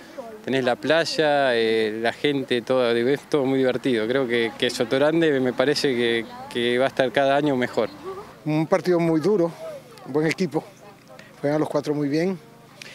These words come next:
Speaker 2: difícil este año, <laughs> todos los equipos son muy buenos, muy competitivos, la verdad es difícil, muy, muy, muy, muy, muy, muy competido el torneo.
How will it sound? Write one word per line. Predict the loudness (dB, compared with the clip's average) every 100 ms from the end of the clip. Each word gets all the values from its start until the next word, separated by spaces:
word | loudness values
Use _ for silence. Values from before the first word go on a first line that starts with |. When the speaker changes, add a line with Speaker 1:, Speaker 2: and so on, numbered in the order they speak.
| -20 -6
Speaker 2:
difícil | -2 -2 -2 -4
este | -2 0
año, | 0 -2 -8 -8 -8 -8
<laughs> | -12 -14 -14 -12
todos | 0 2
los | 2
equipos | 2 0 0
son | 0
muy | 2
buenos, | 2 2 0 -4 -14 -20 -12
muy | -8
competitivos, | -6 -4 -4 -2 0 2 0 -4 -20 -20 -18 -18 -18 -18 -18 -12
la | -2 0
verdad | 2 2
es | 2
difícil, | 0 -2 -4 -8 -14 -20 -20 -20 -12
muy, | -6 -4
muy, | -2 -2 0
muy, | -2
muy, | 0 0 0 -2
muy, | -2 -2 0
muy | 0 2 2
competido | 0 0 0 2 2 2 0
el | -2
torneo. | -4 -2 -2